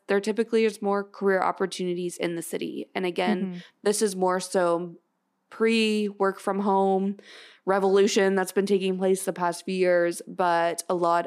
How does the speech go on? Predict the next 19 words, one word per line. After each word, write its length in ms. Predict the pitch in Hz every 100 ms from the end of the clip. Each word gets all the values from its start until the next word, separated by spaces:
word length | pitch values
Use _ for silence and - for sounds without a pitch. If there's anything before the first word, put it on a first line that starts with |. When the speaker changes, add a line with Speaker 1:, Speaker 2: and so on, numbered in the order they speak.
| -
Speaker 1:
of 360 | 175 170 165
corporate 400 | - 214 220 202
companies 560 | 202 190 196 196 190 185
have 220 | - 170
had 160 | 165 165
offices 520 | 180 208 220 214 196
in 120 | 196
the 80 | 190
city 460 | 185 190 190 185 180
versus 540 | - 170 165 175 165
in 140 | 175 170
just 380 | 165 165 - _ - - - _
medium-sized 800 | 185 185 185 185 185 170 170 170 -
or 80 | 160
small 580 | - 185 175 170 180 - _
towns. 640 | - 185 185 185 185 - - _ _ _ _ _ _ _ _ _ - 196
And 160 | 185
I 80 | 196
think 400 | 190 196 180